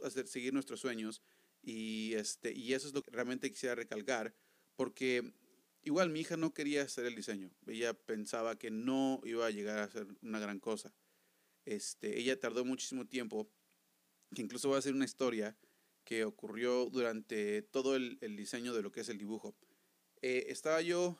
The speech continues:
en la chamba y un cuate mío le enseñé el diseño. Le dije, "¿Sabes qué? Mira, este, mi niña me está haciendo este dibujo", y me estaba mandando varios,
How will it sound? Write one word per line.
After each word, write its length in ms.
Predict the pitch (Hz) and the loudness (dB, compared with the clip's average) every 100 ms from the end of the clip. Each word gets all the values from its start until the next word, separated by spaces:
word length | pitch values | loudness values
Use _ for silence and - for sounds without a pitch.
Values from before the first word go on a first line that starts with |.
| - | -6
en 420 | 143 139 131 123 | 2 4 4 2
la 100 | 123 | 0
chamba 460 | - 180 170 110 120 | 0 0 2 0 -4
y 140 | 117 110 | -4 -4
un 120 | 117 | -2
cuate 300 | 120 120 123 | -2 -2 -2
mío 440 | 123 123 117 113 - _ _ _ _ | 0 0 0 -2 -6 _ _ _ _
le 120 | 131 | -2
enseñé 280 | 120 113 131 | 0 2 2
el 100 | 127 | 2
diseño. 300 | 123 156 135 | 0 0 0
Le 80 | 107 | -2
dije, 140 | 113 | -4
"¿Sabes 200 | 127 120 | -2 -2
qué? 140 | - 120 | -2 -4
Mira, 280 | 120 110 | -2 -2
este, 280 | 101 - 107 | -4 -8 -8
mi 100 | 104 | -6
niña 220 | 110 113 | -6 -6
me 80 | 110 | -6
está 120 | 104 | -8
haciendo 180 | 110 110 | -10 -10
este 180 | 107 110 | -12 -10
dibujo", 460 | 110 143 139 139 - | -4 -4 0 0 0
y 80 | 110 | -4
me 80 | |
estaba 240 | 107 113 117 | -6 -4 -4
mandando 400 | 113 113 117 113 | -4 -6 -4 -2
varios, 500 | 117 120 117 110 | 0 2 0 0